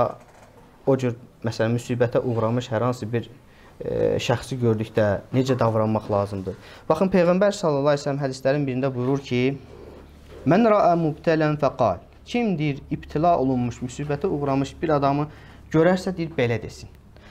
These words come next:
"Elhamdülillahillazi afani mimma ibtələkə bih və faddalani alə kəsirin mimmen xaləqə təfdilə."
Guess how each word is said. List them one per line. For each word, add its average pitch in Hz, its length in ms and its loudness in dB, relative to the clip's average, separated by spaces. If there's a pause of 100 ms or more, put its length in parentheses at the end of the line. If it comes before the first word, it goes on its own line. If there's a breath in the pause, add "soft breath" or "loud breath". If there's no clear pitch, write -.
(240 loud breath)
"Elhamdülillahillazi 175 1600 2
afani 143 560 0
mimma 143 340 -2
ibtələkə 120 640 -2
bih 175 240 0 (460 loud breath)
və 131 80 0
faddalani 147 680 0
alə 143 320 0
kəsirin 131 440 -6
mimmen 117 480 -6
xaləqə 135 360 -4
təfdilə." 95 540 -8